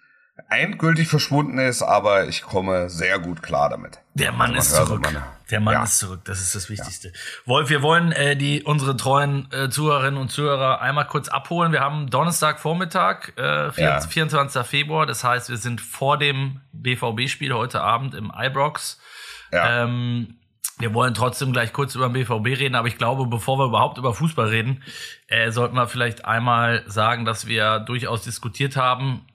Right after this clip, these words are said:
Speaker 2: ob und wie wir mit der, äh, Gesamtsituation umgehen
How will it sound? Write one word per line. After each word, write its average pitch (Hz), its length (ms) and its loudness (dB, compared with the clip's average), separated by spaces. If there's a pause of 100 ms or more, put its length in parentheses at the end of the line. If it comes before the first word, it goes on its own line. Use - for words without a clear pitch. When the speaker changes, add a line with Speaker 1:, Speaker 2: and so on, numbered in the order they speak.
Speaker 2:
ob 135 200 -4
und 110 140 -4
wie 113 140 -2
wir 120 120 2
mit 117 200 -2
der, 104 420 2
äh, 95 220 -6
Gesamtsituation 131 880 -2
umgehen 147 560 0